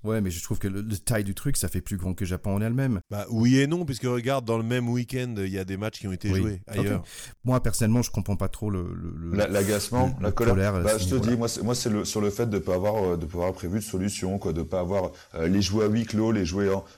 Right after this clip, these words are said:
Speaker 3: euh, il y a eu plusieurs Coupes du Monde où, euh, où, bah, la dernière, le, la dernière en France, il y a eu des matchs qui ont eu lieu en Pays de Galles, un peu excentrés.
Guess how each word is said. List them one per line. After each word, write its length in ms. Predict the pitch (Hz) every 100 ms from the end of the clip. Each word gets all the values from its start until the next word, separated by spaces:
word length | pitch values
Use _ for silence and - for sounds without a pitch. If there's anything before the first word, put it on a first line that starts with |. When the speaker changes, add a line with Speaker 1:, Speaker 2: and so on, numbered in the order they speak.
| -
Speaker 3:
euh, 80 | 87
il 60 | 95
y 20 |
a 40 |
eu 60 | 95
plusieurs 380 | 92 113 117 -
Coupes 180 | 110 95
du 140 | 113
Monde 320 | 117 120 113
où, 280 | 87 98 98
euh, 100 | 90
où, 220 | 98 101
bah, 120 | 80 87
la 100 | 92
dernière, 340 | 98 104 82
le, 160 | 90 87
la 120 | 90
dernière 300 | 95 101 98
en 60 | 104
France, 380 | 113 110 107 80
il 60 |
y 60 | 85
a 20 |
eu 60 | 85
des 100 | 92
matchs 240 | 98 98
qui 80 | -
ont 80 | 85
eu 60 |
lieu 80 | 90
en 80 | 87
Pays 200 | 87 90
de 60 | 85
Galles, 240 | 98 98
un 100 | 85
peu 140 | 78
excentrés. 380 | 87 90 85 110